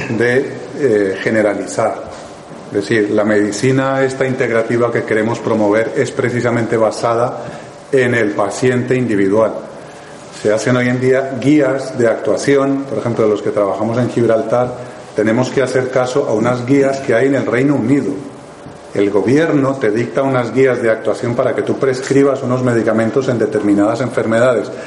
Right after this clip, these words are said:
Y si no lo haces, el paciente te puede demandar. Eso es de locos. Eso no es medicina. Y es porque está el negocio detrás. Entonces, lo que tenemos que aprender es, tenemos un arsenal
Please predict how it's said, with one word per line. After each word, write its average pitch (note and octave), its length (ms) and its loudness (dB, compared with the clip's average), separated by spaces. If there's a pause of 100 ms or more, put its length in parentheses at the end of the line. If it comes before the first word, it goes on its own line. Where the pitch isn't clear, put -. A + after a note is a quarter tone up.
(260)
Y A2+ 100 -4
si A2 140 -2
no A2+ 120 4
lo D3+ 160 2
haces, C#3+ 300 0
el C3+ 100 0
paciente B2 440 0
te C3+ 140 0
puede C3+ 280 2
demandar. G2 600 -2 (880)
Eso D3 400 2
es E3 120 0
de B2+ 100 2
locos. D#3 340 -2 (400)
Eso C3+ 260 0
no C#3 180 2
es B2+ 120 0
medicina. G2 540 -2 (140)
Y A#2 100 -2
es A#2+ 100 -2
porque C#3+ 260 0
está C3+ 380 -2
el A2 120 2
negocio G#2 520 2
detrás. F#2 300 -2 (440)
Entonces, G2 200 -8
lo G2+ 80 2
que F#2+ 80 2
tenemos B2 340 0
que D3 100 0
aprender C3+ 640 0
es, A2+ 300 -2 (420)
tenemos C3+ 320 2
un D3 120 2
arsenal C3+ 460 -2